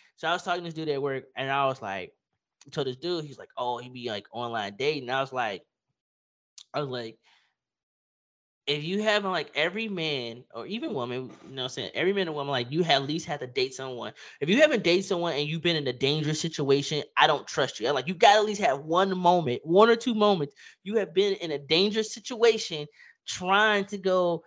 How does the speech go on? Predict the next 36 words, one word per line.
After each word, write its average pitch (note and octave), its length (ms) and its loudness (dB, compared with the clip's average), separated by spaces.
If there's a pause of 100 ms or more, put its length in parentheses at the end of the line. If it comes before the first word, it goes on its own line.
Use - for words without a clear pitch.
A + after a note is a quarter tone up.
(400)
mess E3+ 280 2
with G#3+ 100 -4
somebody, E3+ 680 -6
trying D3 180 -10
to A#2 60 -14
have G2+ 140 -16
sex, D#3+ 440 -2
or D3+ 80 0
just C3+ 200 -10
go C#3 120 0
on A2+ 120 -6
a G#2 40 -8
date, D#3 360 2
and D3 180 -2
you G3 160 0
in F3+ 100 2
the - 140 -6
area E3+ 440 2
or B2 160 -4
somewhere G3+ 600 4
you A#2 320 -16
knowing C#4+ 340 4
you D4 160 2
shouldn't D4+ 360 -6
be A3+ 440 0
in, G3 80 -2 (400)
you G3+ 200 2
have G3 160 2
been, F#3 240 -4
I B2 80 -4
don't A#2+ 140 -10
care G#2+ 120 -8
if A#2+ 60 -12
you C3+ 80 -4
almost A#2 240 -8
got F2+ 140 -14